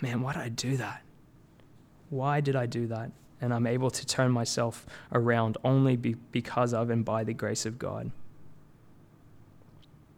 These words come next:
So just, just finishing here, uh, I've got a few more notes, but I'm gonna just skip over them and, and just throw some challenges you guys'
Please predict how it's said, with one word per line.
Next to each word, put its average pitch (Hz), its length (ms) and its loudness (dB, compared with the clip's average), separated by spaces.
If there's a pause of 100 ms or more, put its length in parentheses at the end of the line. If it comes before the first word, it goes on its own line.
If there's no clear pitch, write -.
(840)
So 135 100 2
just, 156 260 6
just 180 200 6
finishing 143 440 6
here, 127 460 6
uh, 120 240 0
I've 120 80 -2
got 139 100 4
a 135 60 4
few 135 180 2
more 123 160 6
notes, 120 260 2
but 120 120 -2
I'm 120 80 2
gonna 123 260 0 (420)
just - 360 0 (240)
skip - 480 2
over 120 240 2
them 120 300 4
and, 113 160 2 (240)
and 123 140 4
just 123 200 0
throw 143 140 8
some 135 180 4
challenges 123 580 4
you 120 100 -2
guys' 120 460 -4